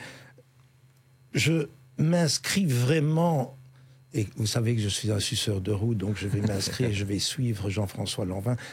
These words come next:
Speaker 1: Si on le fait dans le calme et la sérénité, je pense qu'on peut réussir. Et je pense qu'en deux mille trente, on peut avoir des jeunes de Bruxelles, euh, éventuellement comme junior dans une équipe nationale.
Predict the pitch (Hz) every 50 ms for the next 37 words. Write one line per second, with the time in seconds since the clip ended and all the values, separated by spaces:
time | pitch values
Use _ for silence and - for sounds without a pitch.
0 | - - - - - 214 240 233 214 180 151 139 117 - - 156 147 120 117 117
1 | 113 110 107 - - - 131 127 120 120 117 110 107 95 - - - 120 98 110
2 | 104 107 104 98 - - - 127 139 170 190 - - - - - - - - -
3 | - - 120 104 - - 120 113 - - - 107 92 - 120 113 98 - 107 98
4 | 98 92 - - - 113 107 98 98 - - - - - - - - 127 113 131
5 | 117 - - 165 175 151 - - 135 117 107 107 127 143 131 127 123 117 - -
6 | - 143 143 160 156 - - 127 117 104 - - - 202 226 220 151 110 98 110
7 | 113 117 113 113 117 110 101 110 107 98 92 104 110 113 120 117 104 104 - 110
8 | 104 104 127 151 147 139 123 131 127 - - - 117 117 139 151 160 - - -
9 | - - - - - _ - 101 107 107 104 104 - - 131 127 107 123 113 110
10 | - - 123 113 107 104 98 101 110 123 131 123 - 131 113 113 117 120 107 113
11 | 120 120 117 107 101 95 - 107 104 123 113 101 107 95 104 107 98 95 - -
12 | - 117 - 127 107 95 - - 107 98 98 104 123 135 143